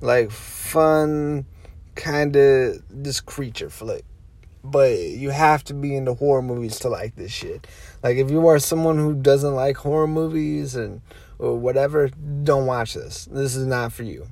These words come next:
I'm gonna give you that, that warning straight off. And if you don't wanna listen to the podcast right now, I'd switch it off. 'Cause I'm just gonna give a quick, I'm fairly spoiler-free. You know, the movie's been out so, since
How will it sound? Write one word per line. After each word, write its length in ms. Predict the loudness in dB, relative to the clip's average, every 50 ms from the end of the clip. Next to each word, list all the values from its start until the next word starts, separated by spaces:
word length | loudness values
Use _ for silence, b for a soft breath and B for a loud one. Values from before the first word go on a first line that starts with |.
| -16 -12
I'm 180 | -8 -6 -4 -2
gonna 120 | -2 -2
give 160 | -2 -4 -4
you 140 | -4 -2 -2
that, 300 | -2 0 -2 -2 -4 -4 -4
that 200 | -4 -2 -2 -2
warning 400 | -2 -2 -2 -2 -2 -4 -4 -6
straight 340 | -6 -4 -2 0 0 2 2
off. 280 | 2 2 2 0 -4 -8 B B B B B B B B
And 240 | -6 -4 -2 -2
if 180 | -2 -2 -2 -2
you 80 | -2 0
don't 160 | 0 0 0
wanna 140 | -2 -2 -2
listen 320 | -2 -2 -4 -6 -6 -6
to 100 | -6 -6
the 80 | -6 -6
podcast 640 | -6 -4 -2 -2 -2 -2 -4 -6 -6 -6 -4 -2
right 180 | 0 0 0 0
now, 200 | -2 -4 -4 -6
I'd 160 | -6 -8 -8
switch 300 | -8 -6 -6 -6 -6 -4
it 60 | -4
off. 240 | -2 -2 -2 -2 -4
'Cause 160 | -8 -10 -8
I'm 120 | -6 -4 -4
just 180 | -4 -4 -2
gonna 180 | -2 -2 -2 -2
give 240 | 0 0 0 0 0
a 80 | -2
quick, 500 | -10 -12 -6 0 2 2 2 2 -2 -10 -20 b b b b b b b b b
I'm 600 | -6 -4 -4 -2 -4 -6 -6 -10 -14 -16 -16 -16
fairly 640 | -8 -2 2 4 6 6 6 4 2 2 0 0
spoiler-free. 1600 | -2 -4 -6 -8 -8 -6 -2 0 2 4 4 6 6 6 6 6 2 -2 -12 -8 -6 -4 -4 -2 -2 -4 -4 -6 -6 -8 -10 -12
You 140 | -10 -6 -4
know, 160 | 0 0 0
the 80 | 2 0
movie's 340 | 2 2 2 2 2 0 0
been 180 | 0 0 0
out 240 | 0 0 -2 -4 -6
so, 400 | -4 0 2 2 2 2 0 -6 -12 -16 -16 -18 -16 -10
since 320 | -6 -6 -4 -4 -6 -8